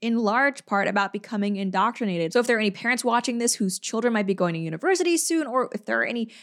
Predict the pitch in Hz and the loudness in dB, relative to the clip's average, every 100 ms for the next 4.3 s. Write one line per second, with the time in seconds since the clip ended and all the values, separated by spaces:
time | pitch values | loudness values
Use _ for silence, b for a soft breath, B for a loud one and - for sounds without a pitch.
0 | B - - 339 330 - 330 311 311 330 | B -4 4 4 4 2 0 2 4 4
1 | 233 - 220 202 - - 254 240 233 202 | 4 4 2 2 -2 -2 -2 0 -2 0
2 | 220 294 202 202 - - 226 285 226 220 | 0 -2 -4 -6 -8 -2 2 2 2 0
3 | 269 240 254 254 262 262 B B B B | -2 -2 -2 -2 -2 -8 B B B B
4 | - 294 | -2 0